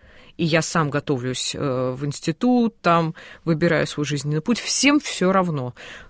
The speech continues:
До гиперопеки, где я центр вселенной, с-, и с этой ролью, естественно, тоже не справляюсь. И понятное дело, что я включаю абсолютное бездействие, апатию. Вот это золотая середина, когда поддержка есть,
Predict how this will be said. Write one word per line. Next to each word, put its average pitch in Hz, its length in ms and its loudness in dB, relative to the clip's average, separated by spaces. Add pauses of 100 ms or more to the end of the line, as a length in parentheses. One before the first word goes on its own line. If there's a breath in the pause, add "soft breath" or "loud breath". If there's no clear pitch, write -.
До 254 420 4 (260 soft breath)
гиперопеки, 190 840 2
где 160 260 0
я 175 240 4
центр 165 340 0
вселенной, 196 720 2
с-, - 120 -6 (100)
и - 260 -4
с 180 120 0
этой 175 120 0
ролью, 165 260 0
естественно, 156 440 -2
тоже 143 240 -2
не 139 120 -2
справляюсь. 143 680 -6 (400 loud breath)
И - 60 -4
понятное 180 480 2
дело, 180 300 0
что - 160 -6
я 147 80 -2
включаю 151 420 -2
абсолютное 143 560 -4
бездействие, 156 800 0
апатию. - 480 -4 (280 loud breath)
Вот - 160 -4
это 175 140 -4
золотая 151 480 -2
середина, 135 600 -6 (200)
когда 147 380 0 (180 soft breath)
поддержка 185 480 2
есть, 233 400 0